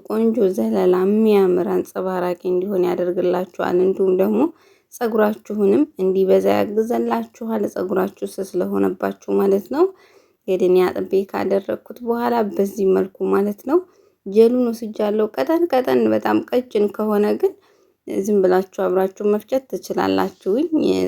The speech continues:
ከነ ለጣጩ ማለት ነው። ያው የኔ እንትኑ ሬቱ ብዙ፣ ብዙም ስለሆነ በዛ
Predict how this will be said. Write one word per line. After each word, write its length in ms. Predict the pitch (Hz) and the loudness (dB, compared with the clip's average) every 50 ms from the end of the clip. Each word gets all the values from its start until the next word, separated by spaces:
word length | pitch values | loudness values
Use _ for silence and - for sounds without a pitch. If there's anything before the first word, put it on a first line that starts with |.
| 185 - | -2 -2
ከነ 300 | - 208 196 185 180 180 175 175 180 180 | -4 -2 0 0 2 2 2 2 0 0
ለጣጩ 500 | 190 190 180 175 - - 185 180 175 - 208 196 | 0 0 -2 -2 -4 -6 -6 -6 -6 -6 -4 -2
ማለት 320 | 202 190 185 185 185 185 - | 0 2 2 2 2 0 -2
ነው። 120 | 247 262 247 | -4 -2 -2
ያው 180 | 214 214 175 175 | 0 0 2 2
የኔ 240 | 175 180 180 185 180 180 - - _ _ _ _ _ _ - | 4 4 4 2 2 0 -2 -6 _ _ _ _ _ _ -6
እንትኑ 320 | 180 180 - 202 180 185 190 190 | -6 -6 -4 -2 0 0 2 2
ሬቱ 260 | 190 185 185 190 - 254 302 330 - _ | 2 0 0 -2 -4 -4 -6 -6 -6 _
ብዙ፣ 160 | - 214 196 208 - 240 - 190 202 | -8 -4 -2 -2 -2 -2 -6 -12 -12
ብዙም 360 | 202 - 226 214 226 220 214 202 | -10 -8 -6 -2 0 2 2 2
ስለሆነ 560 | 202 - 208 185 185 190 196 208 196 185 196 247 | 0 0 0 0 0 0 0 0 0 0 0 0
በዛ 200 | 269 262 240 226 | 0 0 0 2